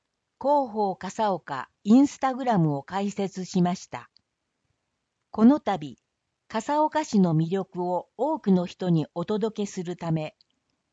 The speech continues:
笠岡市広報インスタグラムアカウントを開設しました。広報担当職員が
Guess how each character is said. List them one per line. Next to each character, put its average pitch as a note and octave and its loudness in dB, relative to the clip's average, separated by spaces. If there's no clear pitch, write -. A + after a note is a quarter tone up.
笠 C4+ -4
岡 C4+ -6
市 D3 -16
広 C#4 -4
報 D#3+ -8
イ G#3 -2
ン A#3+ 2
ス - -10
タ G#3+ -6
グ G3+ -6
ラ D#3+ -6
ム A#2+ -10
ア F#3+ -6
カ C4+ 0
ウ A3+ 2
ン F#3 0
ト D3 -8
を C3 -12
開 F#3+ -10
設 F#3 -10
し F#3 -6
ま F3 -4
し - -20
た。 A#2+ -14
広 C#4 0
報 C4 -2
担 B3+ 2
当 B3+ -4
職 B3 -8
員 E3+ 2
が D3+ -6